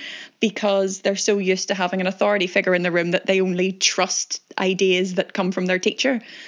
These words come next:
So for me, framing their writing, as, uh, Doctor Taylor suggests, as joining an ongoing discussion that's happening in a room that's going to continue after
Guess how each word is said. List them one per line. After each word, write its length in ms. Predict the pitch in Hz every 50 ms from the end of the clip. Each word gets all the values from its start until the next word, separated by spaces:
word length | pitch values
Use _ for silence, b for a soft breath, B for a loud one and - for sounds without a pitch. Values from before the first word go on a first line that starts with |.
| B B B
So 200 | - - 233 220
for 160 | 214 - 220
me, 420 | 220 214 214 233 247 269 226 175 - _ _ _ _ _ _ _ _ _ _ _ _ _ _ -
framing 460 | - - - 226 226 233 226 240 233
their 140 | 226 208 196
writing, 460 | 190 190 180 - 196 196 196 190 190 -
as, 440 | - 180 185 185 190 185 - - - -
uh, 220 | 190 185 180 185
Doctor 240 | 180 180 175 - 196
Taylor 240 | - 214 185 180 196
suggests, 540 | 190 202 185 190 190 202 196 - - - - -
as 300 | - 185 180 180 175 B B B B B B B B _
joining 420 | - 214 202 208 214 220 226 208
an 80 | 202 202
ongoing 380 | 196 190 190 185 190 185 185
discussion 480 | 180 202 190 - - 196 202 - 233 220
that's 160 | 196 196 -
happening 320 | - - - - 202 202 196
in 80 | 196
a 60 | 196
room 400 | 185 175 180 170 175 190 226 233 B B B B B B
that's 200 | - 180 - -
going 220 | - 196 202 196 190
to 180 | - - 196 185
continue 600 | - - 196 185 - - 202 190 185 180 175 175 - -
after 600 | 185 180 180 185 - - - 196 180 170 180